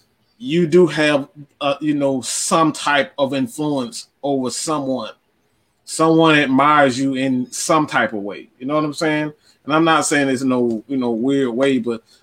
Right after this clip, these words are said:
like, somebody admires you in some type of way. You are now responsible, man.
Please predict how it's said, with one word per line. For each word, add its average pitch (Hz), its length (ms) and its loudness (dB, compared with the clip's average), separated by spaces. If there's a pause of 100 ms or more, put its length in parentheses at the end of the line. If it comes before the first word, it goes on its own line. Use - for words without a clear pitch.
(100)
like, 127 160 -2
somebody 160 500 2
admires 139 420 2
you 139 100 2
in 127 60 0
some 135 240 -2
type 131 240 -2
of 131 60 -4
way. 123 240 -4 (460)
You 175 680 4
are 143 180 6
now 143 680 2 (540)
responsible, 123 960 -2
man. 117 380 -8